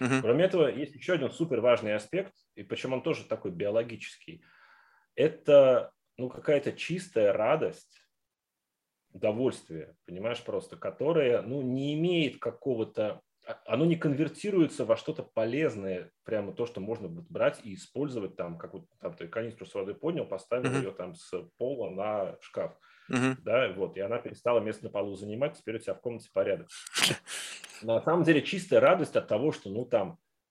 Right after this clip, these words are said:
Speaker 2: ты вдыхаешь аромат клёво заваренного чая. У этого есть какая-то практическая польза? Ну, сложно сказать. В принципе, просто это обогащает, ну, тебя, твой мозг, там,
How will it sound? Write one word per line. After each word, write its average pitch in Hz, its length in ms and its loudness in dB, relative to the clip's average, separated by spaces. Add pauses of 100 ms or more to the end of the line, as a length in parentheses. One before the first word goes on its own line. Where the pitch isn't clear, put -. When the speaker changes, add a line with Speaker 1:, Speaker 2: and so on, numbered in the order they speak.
(220)
Speaker 2:
ты 143 560 -2 (320)
вдыхаешь 110 960 2
аромат 104 500 -2
клёво 117 300 -2
заваренного 98 680 -2
чая. 95 440 -4 (480)
У 104 100 2
этого 120 200 2
есть 175 200 0
какая-то - 300 -2
практическая 117 500 -6
польза? 107 320 -6
Ну, 151 100 -4
сложно 175 440 0
сказать. 113 460 -2 (680)
В - 20 -20
принципе, 202 460 -2
просто - 440 0
это 120 300 2
обогащает, 107 800 0
ну, 107 260 -6
тебя, 120 340 0
твой 98 260 -4
мозг, 135 440 -4
там, 87 360 -6